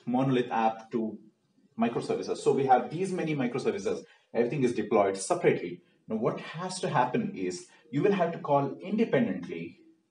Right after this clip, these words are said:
each services. That comes, the first, uh, pattern of accessing is direct call. Um, basically, we make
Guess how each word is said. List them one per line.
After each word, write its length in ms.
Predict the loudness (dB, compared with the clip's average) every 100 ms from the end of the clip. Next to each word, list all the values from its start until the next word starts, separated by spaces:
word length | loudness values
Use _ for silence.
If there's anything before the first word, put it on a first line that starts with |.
| _ -6
each 380 | -4 -4 -6 -6
services. 500 | -6 -6 -10 -12 -18 _ -20 _ -20 0
That 240 | 2 2
comes, 240 | 0 0 -2
the 100 | -4
first, 540 | 2 4 4 0 -10 -20 -20 -6
uh, 280 | 2 6 6
pattern 420 | 6 4 4 0
of 120 | 0 0
accessing 500 | -2 -2 -4 -2 -2
is 140 | 0
direct 420 | 6 6 4 -2
call. 420 | -2 -2 -4 -10 _ _ _
Um, 400 | -2 0 -2 -8 -18 _ _ -12
basically, 380 | -10 -8 -8 -6
we 140 | -6
make 320 | -6 -8 -10